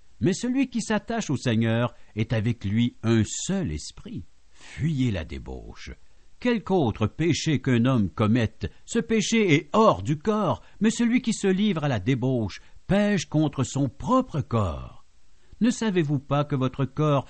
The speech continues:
est le temple du Saint-Esprit qui est en vous, que vous avez reçu de Dieu, et que vous ne vous appartenez point à vous-même ? Car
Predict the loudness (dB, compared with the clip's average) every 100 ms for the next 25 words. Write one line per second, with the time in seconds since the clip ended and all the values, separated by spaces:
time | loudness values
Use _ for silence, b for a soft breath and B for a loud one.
0 | B 2 4 2 0 2 4 2 0 -2
1 | -2 -2 -2 -4 -4 -4 -2 -2 -2 -2
2 | 0 0 0 -4 -6 b b b b 0
3 | 2 4 2 2 2 0 0 -4 -2 -2
4 | 0 0 0 -4 -14 -20 B B 2 4
5 | 4 4 4 2 2 -2 -2 0 -2 2
6 | 2 2 0 0 2 0 2 4 4 2
7 | -2 -6 -12 -18 -20 -20 -20 -12 -6 -6
8 | -6 -10